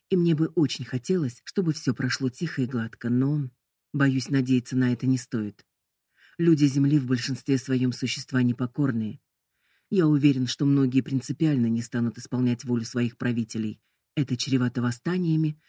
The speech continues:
сопротивлением и, как следствие, жертвами. Но иначе уже нельзя. Земля должна быть способной себя защитить, а для этого ее жителям придется принять правила и законы Союза. Он говорил все это с таким видом,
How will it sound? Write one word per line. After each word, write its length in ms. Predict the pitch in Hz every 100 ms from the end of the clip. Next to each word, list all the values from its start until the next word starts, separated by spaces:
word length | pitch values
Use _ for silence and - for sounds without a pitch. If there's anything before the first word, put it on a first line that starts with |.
| _
сопротивлением 960 | - - 131 120 127 139 185 180 165 151 _ _ _
и, 80 | -
как 200 | 135 -
следствие, 680 | 135 131 - - 143 139 - _
жертвами. 640 | 156 143 170 - 123 110 - _ _ _ _ _ _ _
Но 180 | 175 147
иначе 420 | 139 139 147 -
уже 200 | 120 127
нельзя. 460 | 123 123 123 123 117 _ _ _ _ -
Земля 320 | 151 151 147
должна 340 | 143 131 143
быть 120 | 135 -
способной 560 | - 131 - 139 151
себя 280 | 131 127 120
защитить, 600 | 123 123 - - 110 - _ _ _ _
а 100 | -
для 180 | 131 127
этого 400 | 139 156 127 113 - _ _
ее 220 | - 160 151
жителям 380 | 147 - 139
придется 420 | 123 135 131 - 117
принять 360 | 120 120 117
правила 360 | - 123 139 117
и 160 | -
законы 380 | 120 117 - 120
Союза. 540 | 117 120 110 110 104 95 _ _ _ _ _ _ _ _
Он 160 | 170
говорил 360 | 139 147 156 151
все 220 | 135 -
это 140 | 139 135
с 60 |
таким 300 | - 143 139
видом, 420 | 135 185 190 131